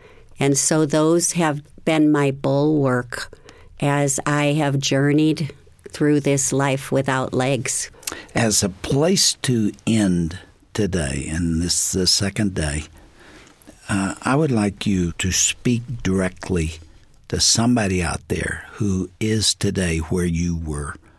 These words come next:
Speaker 2: who feels worthless, who feels shortchanged by life,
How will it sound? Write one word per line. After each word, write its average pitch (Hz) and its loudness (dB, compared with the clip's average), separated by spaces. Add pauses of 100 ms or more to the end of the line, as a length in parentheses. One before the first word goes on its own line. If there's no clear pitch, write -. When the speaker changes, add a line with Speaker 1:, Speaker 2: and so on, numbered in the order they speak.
(560)
Speaker 2:
who 95 -4
feels 110 0
worthless, 92 0
who 90 -2
feels 92 -2
shortchanged 98 0
by - -4
life, 69 -8